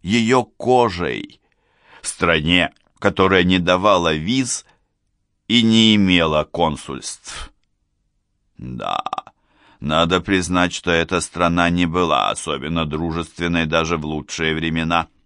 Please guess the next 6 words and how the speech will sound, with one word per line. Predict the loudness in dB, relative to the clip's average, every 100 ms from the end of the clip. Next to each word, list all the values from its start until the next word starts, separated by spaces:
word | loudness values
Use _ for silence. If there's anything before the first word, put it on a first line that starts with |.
| _ _ _ _ _ _
Но | 0 0
границы | 2 0 0 -2 -6 -4
ее | -2 0 0 0
оказались | -2 -4 -2 -2 -2 -2
на | -2 0
замке, | 0 0 -2 -4 -2 -2